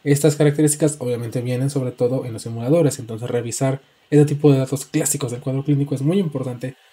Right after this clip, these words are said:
para recordar cómo se tiene que ver cada úlcera, revisar la imagen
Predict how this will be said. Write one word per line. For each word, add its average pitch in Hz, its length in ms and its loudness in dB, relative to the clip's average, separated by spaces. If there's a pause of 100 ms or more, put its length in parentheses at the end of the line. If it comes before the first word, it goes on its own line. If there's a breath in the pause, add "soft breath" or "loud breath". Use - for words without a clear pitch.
(160 soft breath)
para 135 140 -2
recordar 143 560 0
cómo 165 240 4
se 147 80 -6
tiene 143 220 2
que 139 80 -4
ver 131 120 -2
cada 131 280 -4
úlcera, 143 480 -2 (260 soft breath)
revisar 139 400 0
la 170 100 2
imagen 135 500 -2